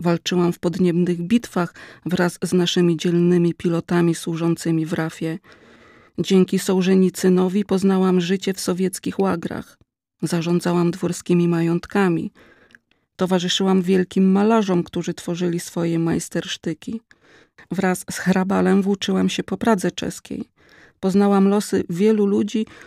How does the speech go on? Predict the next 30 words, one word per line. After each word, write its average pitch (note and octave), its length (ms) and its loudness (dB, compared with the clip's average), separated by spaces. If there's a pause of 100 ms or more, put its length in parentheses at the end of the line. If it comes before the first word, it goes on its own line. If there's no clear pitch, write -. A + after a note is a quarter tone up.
(160)
od - 140 -2
których A3+ 300 -4
dowiedziałam A3+ 680 2
się, - 280 -2
że G3 180 -2
słaby B3 420 0
start G#3 440 -2
w F#3+ 80 -2
życiu G3+ 320 0
wcale G3 340 0
nie G3 120 4
musi G3 280 2
być E3+ 220 -4
przeszkodą F3 640 -4
w F3+ 80 -4
osiągnięciu F3 640 0
sukcesu. - 720 -8 (640)
Że F3+ 160 2
największy F3+ 560 2
nawet F#3 480 0
talent F#3+ 460 2 (320)
musi G3+ 260 2
być F#3 180 -2
poparty F3+ 520 -2
pracą. F#3 560 -6 (600)
Poznałam F3+ 420 4
historie F#3+ 580 0
opowiadane F3+ 720 0
przez - 360 -4
ułanów, F#3 640 2